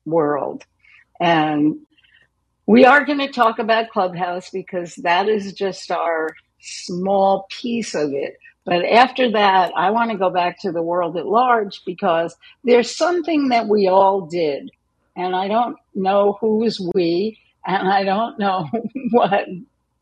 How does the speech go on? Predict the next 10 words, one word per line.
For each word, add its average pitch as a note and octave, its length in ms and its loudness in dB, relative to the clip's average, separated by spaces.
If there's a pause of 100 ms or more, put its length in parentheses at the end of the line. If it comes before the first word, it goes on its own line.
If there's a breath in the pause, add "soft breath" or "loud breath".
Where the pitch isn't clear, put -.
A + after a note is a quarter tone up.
(500)
did G#3 540 6 (320 loud breath)
consists A3 680 2
of, D#3 440 2 (520)
um, F3 560 2
and F#3 220 0
I F#3 100 0
don't G#3 240 -2
know G3+ 220 0
who G3+ 220 0
all G#3+ 380 2